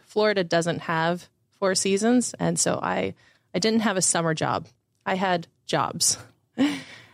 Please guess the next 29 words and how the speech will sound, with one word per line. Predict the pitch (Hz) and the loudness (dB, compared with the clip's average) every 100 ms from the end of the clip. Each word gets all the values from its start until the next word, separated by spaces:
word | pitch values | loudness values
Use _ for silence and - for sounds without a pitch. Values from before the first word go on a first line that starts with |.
| - | -8
So, | - | -4
for | 190 | 0
example, | 175 170 156 156 | 0 2 0 2
I | 156 165 | 0 0
worked | 151 - | 0 -2
in | 175 | -2
retail | 214 226 - 202 190 | 2 0 2 2 2
stores. | - 180 170 165 165 - | 2 4 4 2 0 -2
I | - | 0
was | 160 - | 0 0
a | |
caregiver | - 185 175 170 160 156 151 | -2 0 0 0 2 0 0
for | - | -4
both | 170 175 165 - - _ | -2 -2 -4 -8 -20 _
the | 170 | -4
elderly | - 156 165 165 165 165 170 - - | -2 0 0 0 2 0 -2 -6 -6
and | 185 | -6
for | 160 | -4
children. | - 190 175 175 170 175 - _ _ _ _ _ - | -2 0 2 2 2 0 -8 _ _ _ _ _ -4
But | 170 165 165 | 2 2 2
my | 180 180 | 0 -2
primary | - 214 202 190 170 | -2 0 2 2 2
job, | 180 170 165 | 2 0 0
once | 165 165 | -2 0
I | 175 | -2
could | - 160 | -2 -4
drive | 180 170 156 | 0 0 0
a | - | -4
car, | - 196 127 170 | -4 -2 0 -2